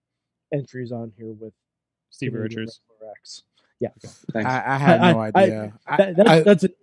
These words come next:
Speaker 1: that's an overarching hint.
Speaker 4: I literally, I literally thought it was, like,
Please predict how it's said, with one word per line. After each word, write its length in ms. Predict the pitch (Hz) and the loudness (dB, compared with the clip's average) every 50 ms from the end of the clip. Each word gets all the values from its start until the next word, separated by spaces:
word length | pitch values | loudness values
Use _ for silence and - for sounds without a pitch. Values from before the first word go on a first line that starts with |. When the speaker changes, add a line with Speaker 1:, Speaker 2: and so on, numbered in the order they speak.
| _ | _
Speaker 1:
that's 200 | - 190 - - | 0 2 2 2
an 80 | 202 220 | 2 2
overarching 560 | 208 202 180 180 180 170 170 160 - 147 135 | 4 4 6 4 4 2 2 0 -2 -6 -6
hint. 220 | 120 131 135 107 - - | -4 -6 -6 -6 -4 -2
Speaker 4:
I 160 | 160 165 160 | 0 0 0
literally, 760 | 147 156 165 165 165 165 165 165 160 151 147 147 143 139 - | 0 0 0 2 4 4 4 4 2 -2 -4 -4 -6 -6 -6
I 120 | 143 143 | -4 -4
literally 400 | 139 127 131 143 147 143 139 131 | -4 -2 -2 -2 0 0 -2 -4
thought 340 | - - 127 120 117 107 - | -4 -2 0 0 0 0 -2
it 180 | - 117 113 - | -8 -14 -16 -14
was, 680 | 104 110 113 113 110 107 101 101 101 98 - - - _ _ _ _ | -12 -8 -6 -4 -4 -4 -6 -8 -12 -14 -18 -20 -20 _ _ _ _
like, 240 | - 113 110 107 - | -14 -14 -12 -14 -16